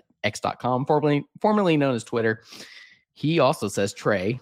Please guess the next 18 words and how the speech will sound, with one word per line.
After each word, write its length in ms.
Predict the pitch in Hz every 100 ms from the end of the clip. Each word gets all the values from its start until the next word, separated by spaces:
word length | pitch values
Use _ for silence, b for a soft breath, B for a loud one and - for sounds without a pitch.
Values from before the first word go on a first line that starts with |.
| -
no 180 | 110 113
one 220 | 117 117
thinks 200 | 113 -
Depot 260 | 110 107 101
is 80 |
coming 260 | - 85 90
back." 300 | 117 92 -
And 60 | 104
that's 140 | 107
a 40 |
fair 180 | 104 95
point. 340 | - 151 107 - -
However, 600 | 101 131 139 104 98 - _ _ _ _ _ _ _ -
I'm 160 | 104 139
not 300 | 127 107 -
thinking 380 | 139 135 113 104
about, 600 | 87 90 85 - - - _ _ _ -
uh, 400 | 95 90 85